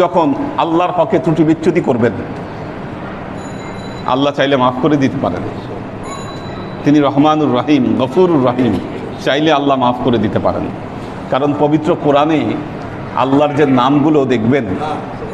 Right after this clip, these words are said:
এই নামগুলোর মধ্যে দয়াদ্র নামগুলো আল্লাহর বেশি। রহমান, রহিম, গফুর, গাফফার, লতিফ,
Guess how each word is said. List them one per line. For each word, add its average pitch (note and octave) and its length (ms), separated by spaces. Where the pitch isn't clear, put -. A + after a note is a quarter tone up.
এই E3 60
নামগুলোর D3+ 560
মধ্যে A#2 300
দয়াদ্র D#3 540
নামগুলো D#3+ 400
আল্লাহর C3+ 380
বেশি। G#2+ 260
রহমান, B2+ 540
রহিম, B2+ 520
গফুর, B2+ 640
গাফফার, A2 680
লতিফ, C3 520